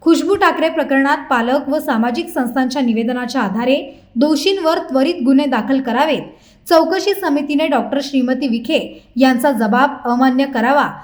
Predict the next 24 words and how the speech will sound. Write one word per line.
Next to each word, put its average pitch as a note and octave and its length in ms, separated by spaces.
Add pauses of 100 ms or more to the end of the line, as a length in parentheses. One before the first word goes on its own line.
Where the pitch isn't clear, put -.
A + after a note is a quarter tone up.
(180)
आणि D#4 180
जिल्हा D4+ 320
आरोग्य D#4 400
अधिकाऱ्यांना C4+ 560
तात्काळ C4 420
पदावरून B3 560
हटवून G#3+ 400 (320)
त्यांच्या C4 320
विरोधातही C4+ 680
कारवाई B3 380
करावी. C4+ 400 (460)
पीडित E4+ 380
कुटुंबाला D#4+ 500
दहा A#3+ 280
लाख F4 220
रुपयांची D4+ 420
नुकसान C#4 400
भरपाई C4+ 340
द्यावी. B3 320 (420)
आदिवासी C4+ 480
आश्रमशाळांतील D4 880
विद्यार्थ्यांच्या C#4 800 (340)
आरोग्यविषयक F4+ 840
धोरणांबाबत B3+ 680